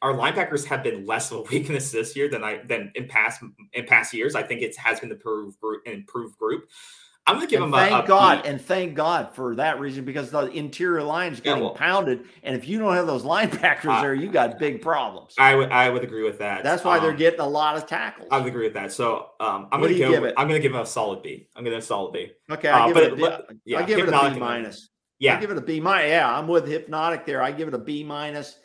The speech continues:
Speaker 2: based on what I've said.
Speaker 1: Yeah.
Speaker 2: A
Speaker 1: Uh, Don
Speaker 2: Dagby's
Speaker 1: B gives
Speaker 2: get-
Speaker 1: it a C plus, B
Speaker 2: Yeah,
Speaker 1: minus,
Speaker 2: okay.
Speaker 1: uh,
Speaker 2: That's
Speaker 1: Panama
Speaker 2: fair.
Speaker 1: Jack C plus. I, like you said, I, to Panama Jack's point, linebackers definitely
Speaker 2: Yeah.
Speaker 1: need to work on
Speaker 2: Yeah.
Speaker 1: coverage. That's, that's
Speaker 2: I
Speaker 1: been a,
Speaker 2: agree.
Speaker 1: a weakness of the team for a while. And I do think some of that is just based on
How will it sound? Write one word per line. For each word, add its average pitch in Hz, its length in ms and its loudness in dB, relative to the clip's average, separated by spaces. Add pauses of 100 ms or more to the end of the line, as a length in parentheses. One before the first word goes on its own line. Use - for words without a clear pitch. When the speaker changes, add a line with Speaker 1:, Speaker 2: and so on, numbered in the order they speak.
(300)
Speaker 2:
based 131 320 -2
on 127 180 -2
what 127 160 -2
I've 117 160 -6
said. 120 340 -6 (560)
Speaker 1:
Yeah. 110 360 -6
Speaker 2:
A - 40 -12
Speaker 1:
Uh, - 40 -4
Don 143 360 2
Speaker 2:
Dagby's 139 60 0
Speaker 1:
B 139 140 4
gives 135 200 6
Speaker 2:
get- 139 80 4
Speaker 1:
it 131 40 6
a 117 380 2
C - 360 -8
plus, 131 260 0
B 123 120 -12
Speaker 2:
Yeah, 120 100 -8
Speaker 1:
minus, 117 340 -2
Speaker 2:
okay. 170 140 -2
Speaker 1:
uh, 208 260 -2
Speaker 2:
That's 220 160 -4
Speaker 1:
Panama 151 200 0
Speaker 2:
fair. 156 80 0
Speaker 1:
Jack 120 120 0
C 127 200 -6
plus. 117 300 -4 (220)
I, - 160 2
like 196 180 2
you 180 60 -4
said, - 200 -2
I, 330 200 -4 (420)
to - 80 -6
Panama 185 280 2
Jack's 123 260 -2
point, 123 300 -4 (280)
linebackers 131 480 0
definitely 117 200 0
Speaker 2:
Yeah. 113 100 0
Speaker 1:
need 107 160 -8
to 110 380 -6
work 107 240 -4
on 113 100 -6
Speaker 2:
Yeah. 113 200 0
Speaker 1:
coverage. 113 180 -4
That's, 120 300 -6
that's 143 220 -2
Speaker 2:
I 113 40 -2
Speaker 1:
been 135 160 4
a, 127 140 4
Speaker 2:
agree. 165 140 4
Speaker 1:
a 117 60 2
weakness 123 460 -4
of 104 80 -4
the 98 80 -10
team 117 200 -12
for 117 120 -6
a 104 40 -4
while. 110 340 0
And 156 140 -4
I 180 60 2
do 190 220 -4
think 202 180 -6
some 139 160 -6
of 135 60 -6
that 123 180 -2
is - 140 -6
just - 240 -6
based 110 240 -8
on 101 320 -6